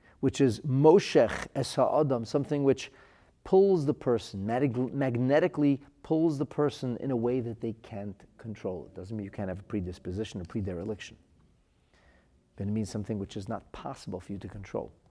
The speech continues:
How could God say to us, "Do tshuva, improve your ways, embrace the path of Torah"?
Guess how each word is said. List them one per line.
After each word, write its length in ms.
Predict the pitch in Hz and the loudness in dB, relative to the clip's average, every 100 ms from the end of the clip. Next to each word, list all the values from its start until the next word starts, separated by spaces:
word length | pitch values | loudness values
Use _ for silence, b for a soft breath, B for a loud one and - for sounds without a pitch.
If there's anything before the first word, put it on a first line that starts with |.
| b b b b b b b | b b b b b b b
How 160 | - 156 | 4 4
could 2500 | - 135 139 127 117 - 131 143 127 98 98 92 98 107 104 107 - 104 101 101 127 90 98 104 104 107 | 6 6 6 4 -2 4 6 6 4 2 0 -2 -2 0 0 -2 -8 -6 -6 -4 -6 -6 -6 -6 -6 -4
God 240 | 98 101 | -4 -4
say 180 | - 110 | -4 -6
to 180 | - 87 | -6 -10
us, 200 | - - b b b - | -12 -20 b b b -8
"Do 100 | 101 | -8
tshuva, 380 | - 117 117 90 _ _ _ _ _ _ _ - | -6 -8 -8 -16 _ _ _ _ _ _ _ -4
improve 420 | 117 - 135 110 | -4 -2 -2 -2
your 140 | 110 | -4
ways, 440 | 110 117 117 - _ _ _ _ - | -2 -4 -6 -14 _ _ _ _ -4
embrace 460 | 147 113 120 120 - | -2 0 0 -2 -4
the 100 | 120 | -6
path 320 | 113 104 - | -4 -6 -10
of 100 | - | -10
Torah"? 280 | 123 120 | -8 -8